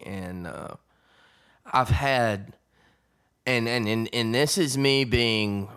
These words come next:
one hundred percent, I'm being truthful. I'm not saying I had a bunch. I've, uh, maybe, maybe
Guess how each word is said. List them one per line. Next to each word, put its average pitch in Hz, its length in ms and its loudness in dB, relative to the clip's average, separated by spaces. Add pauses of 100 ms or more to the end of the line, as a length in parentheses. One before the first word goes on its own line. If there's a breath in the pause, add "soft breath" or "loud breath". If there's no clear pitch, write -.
one 120 540 -2
hundred 135 460 -4
percent, 120 420 -4
I'm 117 120 0
being 131 220 -2
truthful. 185 560 0
I'm 117 120 0
not 120 180 0
saying 143 340 0
I 127 120 0
had 139 160 0
a 143 40 -2
bunch. 139 560 -4 (640)
I've, 98 640 -2
uh, 101 800 0 (220)
maybe, 123 560 -2 (120)
maybe 117 640 -4